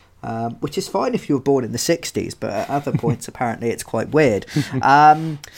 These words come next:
Speaker 1: so, um, I named the character The Mouth.
Speaker 2: Okay.
Speaker 1: Um, off the top of my head.
Speaker 2: Mm-hmm.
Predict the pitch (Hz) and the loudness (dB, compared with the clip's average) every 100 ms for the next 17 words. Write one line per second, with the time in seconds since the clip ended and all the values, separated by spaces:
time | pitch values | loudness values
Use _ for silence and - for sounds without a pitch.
0 | - - - 160 165 165 - - - - | -14 -4 2 4 4 2 -4 -16 -18 0
1 | 151 156 - 170 180 190 190 - - 156 | 4 4 2 2 2 0 -4 -8 -2 2
2 | 151 - - 147 139 - - - 135 151 | 2 0 2 4 4 0 -18 -4 0 4
3 | 170 156 110 - - - - _ _ _ | 6 6 4 -4 -14 -18 -20 _ _ _
4 | - - 127 113 170 _ _ _ _ _ | -20 -14 -6 -6 -6 _ _ _ _ _
5 | - 127 123 127 120 120 120 - - - | -6 -2 0 0 0 -2 -6 -8 -4 -2
6 | 143 139 123 117 107 110 139 - - 120 | -2 -4 -4 -4 -4 2 2 2 -6 -4
7 | 110 | -2